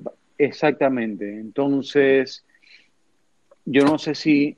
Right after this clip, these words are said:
si John Gruden lo quería salvar, lo quería como cuidar, pero me cuesta saber que en verdad Josh Jacobs este año no tenga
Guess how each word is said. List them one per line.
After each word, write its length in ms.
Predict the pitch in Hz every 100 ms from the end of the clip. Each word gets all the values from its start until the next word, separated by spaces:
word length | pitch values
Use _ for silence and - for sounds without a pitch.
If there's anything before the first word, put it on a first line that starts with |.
| -
si 240 | - 131
John 160 | 120 113
Gruden 260 | 127 139
lo 100 | 139
quería 320 | 113 110 127 135
salvar, 800 | - 110 110 127 143 139 147 - _ _ _ _ _ _
lo 160 | 117 110
quería 440 | 117 117 120 131
como 360 | 135 139 117 107
cuidar, 840 | - 120 117 120 160 170 156 165 170 _ _ _ _ _ _ _ _ -
pero 400 | 147 139 131 127
me 160 | 123 120
cuesta 380 | 156 170 170
saber 340 | 175 131 127 143
que 80 | 151
en 100 | 135
verdad 240 | 127 127
Josh 240 | 139 135 143
Jacobs 480 | 143 139 143 120 -
este 360 | 160 _ 151
año 300 | 143 151 147
no 160 | 143 139
tenga 640 | - 143 143 139 131 135